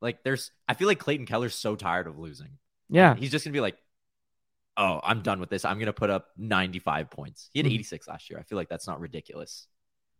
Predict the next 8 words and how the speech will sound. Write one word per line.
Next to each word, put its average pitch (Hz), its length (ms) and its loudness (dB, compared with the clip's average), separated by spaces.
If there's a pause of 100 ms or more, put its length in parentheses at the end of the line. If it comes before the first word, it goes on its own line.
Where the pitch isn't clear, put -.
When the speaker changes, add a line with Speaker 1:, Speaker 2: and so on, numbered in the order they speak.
(640)
Speaker 1:
But 101 240 4 (240)
let's 147 180 4
move 156 140 6
on 123 100 8
from 127 160 -2
<laughs> - 160 0
Arizona, 127 560 4
Speaker 2:
Mm-hmm. - 60 -16